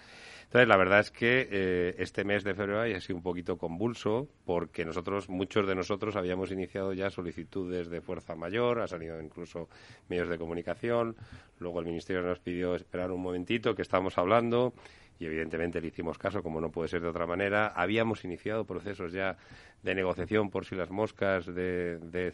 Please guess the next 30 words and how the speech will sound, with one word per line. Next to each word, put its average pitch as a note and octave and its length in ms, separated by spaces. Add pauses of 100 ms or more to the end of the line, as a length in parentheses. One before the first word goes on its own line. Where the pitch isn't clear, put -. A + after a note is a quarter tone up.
de F#2 120
ertes F#2+ 380
organizativos F2+ 760
estructurales, A2 880 (480)
y G2+ 80
bueno, G2+ 300
está, F#2+ 320
y F#2 120
estábamos G2 580
a G#2 60
la F#2 100
espera F#2+ 340
de G2 140
que, D#2+ 380 (440)
de F2 180
ver G2 180
exactamente F2 720
en F#2+ 80
qué F2+ 120
consistía F2 580
la, D#2 540 (200)
la, D#2+ 220
la E2 100
fórmula G2 420
red, G#2 180
que F2+ 140
todavía F2 400
entiendo F#2 360
que F2 140
le, D#2+ 160